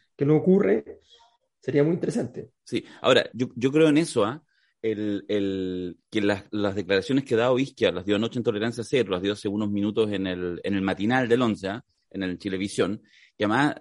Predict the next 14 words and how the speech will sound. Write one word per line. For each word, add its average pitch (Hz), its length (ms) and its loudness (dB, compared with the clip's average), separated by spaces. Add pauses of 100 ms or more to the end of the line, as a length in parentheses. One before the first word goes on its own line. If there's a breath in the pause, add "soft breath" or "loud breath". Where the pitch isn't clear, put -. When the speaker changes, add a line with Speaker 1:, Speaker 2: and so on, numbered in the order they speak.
Speaker 2:
de-, - 320 -8
déjame 131 340 0
decirlo, 110 340 0
porque 95 180 -4
de 104 80 0
verdad, 104 320 0
bueno, 95 180 0
obviamente 107 440 -2
lo 95 80 -6
estoy 107 160 -4
viendo 110 240 -2
muy 110 180 0
de 113 100 -2
cerca. 113 440 -8